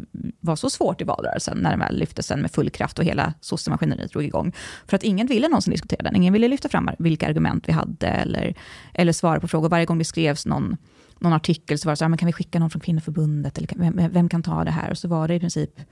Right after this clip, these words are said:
ja, men Julia Kronlid som hade den här auran av kristna ledamoten som, som kämpade för de ofödda och sen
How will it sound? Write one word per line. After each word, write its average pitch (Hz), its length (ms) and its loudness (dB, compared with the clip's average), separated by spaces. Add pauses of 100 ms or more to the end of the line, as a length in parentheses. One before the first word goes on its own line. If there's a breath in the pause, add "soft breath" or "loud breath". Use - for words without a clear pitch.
(420 soft breath)
ja, - 100 0
men 175 120 8
Julia 165 260 4
Kronlid 160 920 2
som 151 340 0
hade 151 240 0
den 147 60 4
här 147 100 2
auran 156 340 2
av 147 60 0
kristna 165 360 -6
ledamoten 156 560 -2
som, - 240 -8 (320 loud breath)
som - 260 -2
kämpade 151 480 0
för 151 120 -4
de 147 100 -4
ofödda 143 480 -4
och - 180 -4
sen 147 280 0